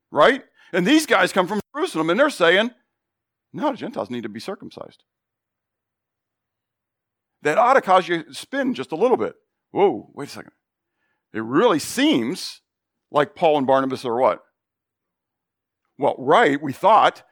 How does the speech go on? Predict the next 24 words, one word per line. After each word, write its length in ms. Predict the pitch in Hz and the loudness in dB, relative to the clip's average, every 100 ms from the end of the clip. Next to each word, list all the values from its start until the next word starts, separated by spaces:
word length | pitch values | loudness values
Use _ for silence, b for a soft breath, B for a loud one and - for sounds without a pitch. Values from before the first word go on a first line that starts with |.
| b | b
but 120 | 165 156 | -2 2
now 280 | 180 277 | 4 6
all 200 | 247 165 | 4 2
of 60 | 160 | 0
a 20 | |
sudden 200 | 170 156 | 0 0
it 60 | 151 | -2
seems 280 | 196 196 156 | -4 -2 2
like 340 | 143 156 - _ _ _ _ _ _ _ _ _ _ - | 0 0 -8 _ _ _ _ _ _ _ _ _ _ -2
maybe 220 | 147 175 | 0 2
they're 140 | 151 127 | 2 2
wrong. 560 | 147 269 127 143 202 _ b b | 2 4 2 0 -4 _ b b
Maybe 340 | 147 208 277 | 0 2 2
we're 200 | 196 180 | 2 2
being 260 | 156 170 160 | 2 2 4
led 360 | 151 156 151 - _ _ _ _ _ - | 4 4 0 -14 _ _ _ _ _ -12
astray. 540 | 143 - 175 240 117 | -12 -6 -2 0 0
Maybe 240 | 107 170 254 | 0 2 2
we, 200 | 269 277 | 0 0
we 300 | 226 208 240 | -2 -2 0
have 100 | 220 | 0
accepted 720 | - - 254 302 - 113 190 _ _ _ _ _ _ _ | -2 -2 0 0 -2 -6 -8 _ _ _ _ _ _ _
false 340 | 208 226 - | 2 2 0
teaching. 500 | - 269 - 110 | -4 -4 -4 -8